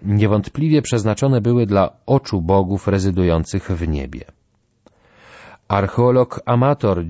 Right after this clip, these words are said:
Jim Woodman wprowadził nieco ożywienia do dyskusji, pytając niewinnie,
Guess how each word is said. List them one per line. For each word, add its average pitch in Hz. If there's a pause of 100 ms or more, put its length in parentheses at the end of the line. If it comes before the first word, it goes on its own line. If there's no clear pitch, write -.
Jim 110
Woodman 98 (640)
wprowadził 120
nieco 120
ożywienia 110
do 95
dyskusji, 127
pytając 117
niewinnie, 110